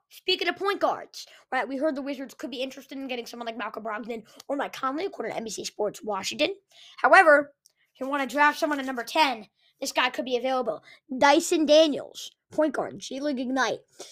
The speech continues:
says he has upcoming workouts with the Indiana Pacers, the Detroit Pistons, and the Washington Wizards, which is great. And the Washington Wizards will work out tomorrow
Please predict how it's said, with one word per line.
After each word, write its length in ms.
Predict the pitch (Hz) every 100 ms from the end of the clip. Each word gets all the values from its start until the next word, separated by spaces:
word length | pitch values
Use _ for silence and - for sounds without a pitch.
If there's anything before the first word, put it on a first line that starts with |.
| -
says 220 | - 320 320
he 60 |
has 120 | 285 -
upcoming 400 | 320 330 370 359
workouts 380 | 294 285 294 302
with 80 | -
the 140 | - 262
Indiana 320 | 294 320 294
Pacers, 580 | 339 415 - - - - _ _
the 80 | -
Detroit 340 | 254 - 349 320
Pistons, 560 | 330 339 339 311 - - - _ - -
and 100 | 285
the 60 |
Washington 400 | 262 277 269 254
Wizards, 300 | 262 240 214
which 140 | 226 240
is 100 | 196
great. 260 | 285 240 - _ _ _ _ _ _ _ _ _ _ 302
And 80 | 277
the 60 | 302
Washington 380 | 277 370 320 320
Wizards 420 | 311 285 240 -
will 220 | 240 285
work 300 | 254 277 311
out 200 | 302 269
tomorrow 540 | - 240 311 311 -